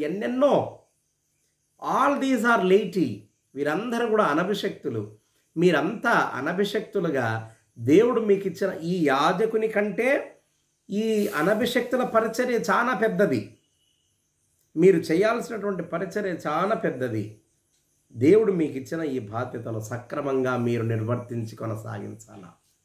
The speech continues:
దాన్ని కాపాడుకునేటటువంటి బాధ్యత మీది. ఈ అన-, ఇది అనభిషక్తుల ఆదివారాన ధ్యానం చేయదగినటువంటి వాక్యం.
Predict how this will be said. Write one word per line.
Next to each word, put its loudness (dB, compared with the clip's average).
దాన్ని 2
కాపాడుకునేటటువంటి -2
బాధ్యత -2
మీది. -6
ఈ 0
అన-, -4
ఇది -2
అనభిషక్తుల -4
ఆదివారాన 0
ధ్యానం -4
చేయదగినటువంటి -4
వాక్యం. -12